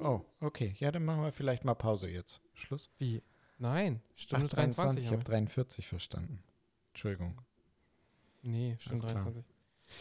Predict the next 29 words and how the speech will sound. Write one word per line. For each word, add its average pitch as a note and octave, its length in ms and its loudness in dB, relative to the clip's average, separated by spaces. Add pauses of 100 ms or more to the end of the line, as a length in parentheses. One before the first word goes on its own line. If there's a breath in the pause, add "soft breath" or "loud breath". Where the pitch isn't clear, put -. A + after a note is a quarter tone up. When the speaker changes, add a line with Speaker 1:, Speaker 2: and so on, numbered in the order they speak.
(120 loud breath)
Speaker 2:
Also D#3+ 180 6
wenn F3+ 100 10
du F3 80 10
noch E3 100 8
willst, A3+ 120 10
Speaker 1:
Nee, E3 200 10
Speaker 2:
kannst D#3 220 10
du G3+ 60 10
Speaker 1:
das F#3 80 6
Speaker 2:
was - 80 4
Speaker 1:
dauert D#3 260 12
Speaker 2:
sagen? - 20 -4
Speaker 1:
wieder D#3 180 8
zu D3+ 140 2
lange. C#3+ 240 4
Ich A2 140 0
möchte C#3+ 200 4
von D3 160 6
einem C#3 80 4
krassen C#3+ 360 2
Fall C#3 180 6
erzählen, A2+ 460 4
aber A#2+ 160 2
das A#2+ 160 0
dauert B2 240 4
zu B2+ 100 -4
lange. A2+ 320 0 (840 soft breath)
Also, B2 280 6
weil, C3 240 10